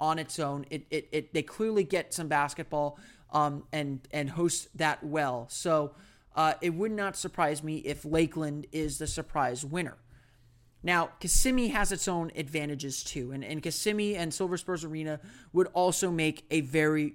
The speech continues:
good site for this D-League team.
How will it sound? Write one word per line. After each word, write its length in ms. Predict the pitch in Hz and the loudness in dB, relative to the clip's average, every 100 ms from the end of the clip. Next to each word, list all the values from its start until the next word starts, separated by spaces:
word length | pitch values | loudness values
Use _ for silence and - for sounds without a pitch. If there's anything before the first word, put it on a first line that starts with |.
| 139 | -4
good 340 | 151 143 139 | -2 -2 -2
site 580 | - - - 147 143 - _ - _ _ _ - | -8 -6 0 0 -2 -8 _ -20 _ _ _ -8
for 500 | - 175 160 151 151 - _ | 4 6 6 2 -4 -12 _
this 280 | - 147 - | -4 -2 -2
D-League 680 | - 139 147 123 120 117 - | -4 -10 -8 -6 -8 -10 -12
team. 320 | - 180 - | -8 -6 -8